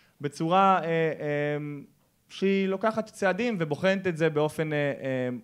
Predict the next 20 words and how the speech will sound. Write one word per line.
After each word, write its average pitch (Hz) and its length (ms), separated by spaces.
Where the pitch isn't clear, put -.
מ-, 143 220
מושכל. 139 520
אה, 135 120
בהפגנה 170 380
האחרונה 190 400
היו 180 420
לפחות 165 400
ארבעה 143 300
דוברים 127 400
שדיברו 131 400
על 135 60
הדבר 131 280
הזה. 117 160
אה, 123 80
דיבר 139 300
יהודה 156 340
אלוש, 151 260
מי 135 120
ששמע 135 380
אותו, 147 340